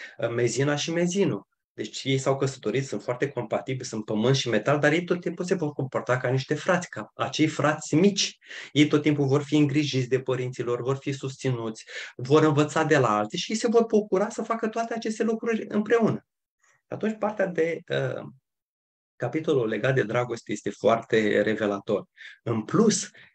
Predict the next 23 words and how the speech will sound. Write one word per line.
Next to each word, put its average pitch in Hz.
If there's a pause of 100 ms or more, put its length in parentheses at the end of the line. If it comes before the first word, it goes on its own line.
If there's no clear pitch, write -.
(500)
fiecare 202
dintre 127
aceste 127
stele 120
am 165
văzut 104
că -
este 131
asociat 113
cu 123
un 117
membru 120
al 131
familiei, 104
dar 127
asta 131
înseamnă 156
că 156
avem 113
stele 135
masculine 117
și 156
feminine. 190